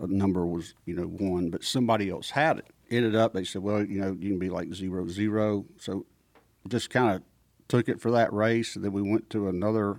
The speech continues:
race, I think Nashville. Some other guy had it and talked to him, like, "Hey, you know, trading the numbers out," and it just kinda went from there.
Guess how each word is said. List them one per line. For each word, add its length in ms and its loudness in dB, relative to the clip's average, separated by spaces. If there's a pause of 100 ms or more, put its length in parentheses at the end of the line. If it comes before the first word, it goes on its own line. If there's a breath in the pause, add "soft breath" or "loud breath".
race, 360 -2
I 60 -2
think 120 2
Nashville. 720 -4 (640 soft breath)
Some 240 2
other 200 6
guy 300 4
had 260 0
it 160 -4 (140)
and 520 -4 (200)
talked 320 4
to 120 0
him, 120 2
like, 140 -2
"Hey, 180 -2
you 160 -4
know, 220 -6 (120)
trading 340 0
the 60 -4
numbers 400 -2
out," 360 0
and 220 -10 (260)
it 80 -4
just 400 -8 (220)
kinda 240 4
went 280 -2
from 160 -6
there. 240 -4